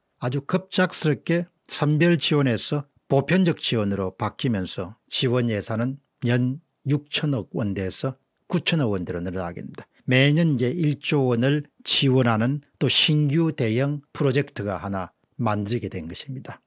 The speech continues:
혜택은 일단 주고 나면은 권리가 되어버리기 때문에 어떤 정부가 등장하더라도 폐지하기 어렵습니다.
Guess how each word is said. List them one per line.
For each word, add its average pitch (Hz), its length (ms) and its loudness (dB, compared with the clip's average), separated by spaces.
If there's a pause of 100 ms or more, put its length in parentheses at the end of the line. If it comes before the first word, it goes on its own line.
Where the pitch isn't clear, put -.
(140)
혜택은 131 440 0
일단 131 520 0
주고 143 500 0
나면은 123 580 0 (120)
권리가 180 480 4
되어버리기 107 500 -2
때문에 92 560 -6 (140)
어떤 185 400 4
정부가 175 380 4
등장하더라도 104 1040 -4
폐지하기 120 500 -2
어렵습니다. 107 840 -6